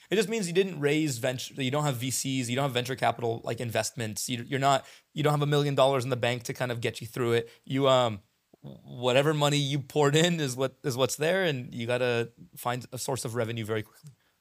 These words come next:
Um, but yeah, uh, you know, like, uh, we needed tablets, and these tablets were expensive coming from, uh, coming from, uh, China, and also they didn't have data. They didn't have sim cards or anything.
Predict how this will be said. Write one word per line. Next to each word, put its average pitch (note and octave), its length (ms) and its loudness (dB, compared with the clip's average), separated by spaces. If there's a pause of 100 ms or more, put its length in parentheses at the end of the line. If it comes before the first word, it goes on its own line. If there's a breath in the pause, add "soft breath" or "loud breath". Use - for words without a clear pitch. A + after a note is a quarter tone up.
(260)
Um, A#2 340 -4 (360 soft breath)
but D#3+ 60 4
yeah, E3+ 160 8 (260 soft breath)
uh, C#3 420 6 (1000)
you D#3 100 4
know, E3 100 6
like, D#3 180 4 (260)
uh, C3+ 300 4 (120)
we E3 280 -4
needed E3 240 -4
tablets, C3 460 -4
and C#3 160 -4
these C#3 120 -2
tablets D#3 360 0
were D3 100 0
expensive F3 540 -2
coming C#3+ 220 -6
from, B2+ 240 -10 (160)
uh, B2 180 4
coming C#3 260 -4
from, A#2+ 400 -2 (280 soft breath)
uh, A2 420 2 (640)
China, D#3 380 2
and C#3 80 0
also D#3 300 0
they C#3 100 -2
didn't D3 200 -2
have B2+ 120 -2
data. A#2 340 0 (100)
They D3+ 80 0
didn't C#3+ 140 0
have B2+ 120 -4
sim D3+ 140 -6
cards B2+ 240 0
or - 20 0
anything. G#2+ 320 -6